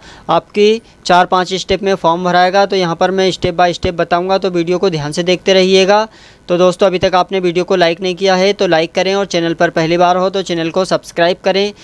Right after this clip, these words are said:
ताकि आगे भी इससे रिलेटेड वीडियो आ सके आपके पास में। तो यहाँ पर दोस्तों आपको, अ, एप्लीकेंट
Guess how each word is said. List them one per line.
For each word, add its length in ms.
ताकि 260
आगे 240
भी 100
इससे 200
रिलेटेड 400
वीडियो 260
आ 120
सके 240
आपके 240
पास 280
में। 160
तो 80
यहाँ 220
पर 140
दोस्तों 340
आपको, 280
अ, 240
एप्लीकेंट 600